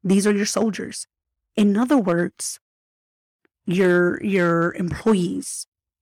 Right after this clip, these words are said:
your coworkers, you know, your clients, if you have your business. When you're doing things from a place of service,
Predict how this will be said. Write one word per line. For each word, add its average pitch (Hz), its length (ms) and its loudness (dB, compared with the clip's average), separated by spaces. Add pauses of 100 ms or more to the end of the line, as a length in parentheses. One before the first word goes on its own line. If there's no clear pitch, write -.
your 180 100 -6
coworkers, - 1040 -4 (920)
you 202 120 2
know, 180 80 4
your 175 300 0
clients, - 920 -2
if - 160 -6
you 208 60 0
have 185 120 2
your 175 100 -2
business. - 580 -6 (640)
When 196 180 2
you're 269 200 -2 (220)
doing 233 380 4
things - 640 -8 (220)
from 208 160 0
a 180 80 2
place 202 400 -4
of 175 100 -10
service, 208 680 -2